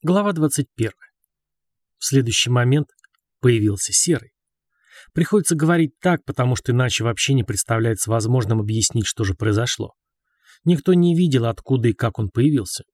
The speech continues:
Просто сначала его не было, а в следующий момент он уже был здесь. Он не возник из воздуха или дыма, не упал с дерева, даже не прибежал по воде.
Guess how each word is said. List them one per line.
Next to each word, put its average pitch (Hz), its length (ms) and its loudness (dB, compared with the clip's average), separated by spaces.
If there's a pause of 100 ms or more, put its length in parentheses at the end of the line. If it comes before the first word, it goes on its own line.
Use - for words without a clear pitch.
(240)
Просто 131 260 -2
сначала 127 460 -2
его 123 180 2
не 151 220 4
было, 110 220 -2
а - 20 -6
в - 40 -6
следующий 117 380 -2
момент 113 400 0
он 110 100 -2
уже 107 160 0
был 107 200 0
здесь. 123 340 -2 (640)
Он 208 160 4
не 196 100 4
возник 180 460 2
из 120 120 2
воздуха 127 460 0
или 113 140 2
дыма, 131 340 2
не 113 140 0
упал 117 340 -2
с 101 80 -4
дерева, 127 320 4
даже 110 240 -2
не 113 80 2
прибежал 110 500 0
по 113 80 -6
воде. 127 340 -2